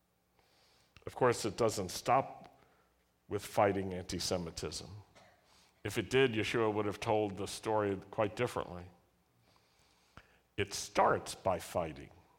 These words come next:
that kind of thing and then recognizing what it is. That is a kind of hatred of what God loves. It's a kind of hatred of humanity. It's a kind of hatred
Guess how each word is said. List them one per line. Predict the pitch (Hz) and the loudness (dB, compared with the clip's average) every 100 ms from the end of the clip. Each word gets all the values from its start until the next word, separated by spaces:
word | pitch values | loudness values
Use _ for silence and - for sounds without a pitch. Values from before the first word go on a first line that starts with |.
| _ _ _ _ _ _ _ _ 95 | _ _ _ _ _ _ _ _ -2
that | 101 80 - | -2 -2 -8
kind | - 92 87 | -6 -4 -4
of | 90 | -6
thing | - 104 | -2 -2
and | 104 110 | 0 2
then | 117 110 | 2 4
recognizing | 120 123 113 110 104 104 107 101 98 | 2 2 -2 2 4 4 0 -2 2
what | 107 101 | 2 2
it | 98 90 | -2 -2
is. | 101 107 98 80 80 - - - - - - | 0 2 0 -2 -10 -16 -18 -20 -20 -20 -2
That | 110 | 0
is | 107 98 | 0 0
a | 101 95 | -2 -2
kind | - 123 117 | 0 0 2
of | 101 | -2
hatred | - 113 120 - 117 98 90 87 - - - - | 0 0 0 -2 0 0 -2 -8 -18 -20 -6 -2
of | 101 | 2
what | 101 95 | 2 2
God | 101 98 87 | 4 4 2
loves. | 95 98 95 80 80 | 0 2 2 -2 -6
It's | 90 90 | -8 -6
a | |
kind | - 101 95 | -4 -2 -2
of | 90 | -6
hatred | - 110 107 - 101 87 | -2 -2 -2 -4 -4 -2
of | 92 85 | -6 -6
humanity. | - 90 90 104 104 92 85 80 | -8 -6 -4 -2 -2 -4 -6 -8
It's | 82 | -10
a | 90 | -8
kind | 98 101 92 | -4 -4 -4
of | 87 | -8
hatred | - 104 104 - 104 87 | -4 -4 -4 -4 -4 -4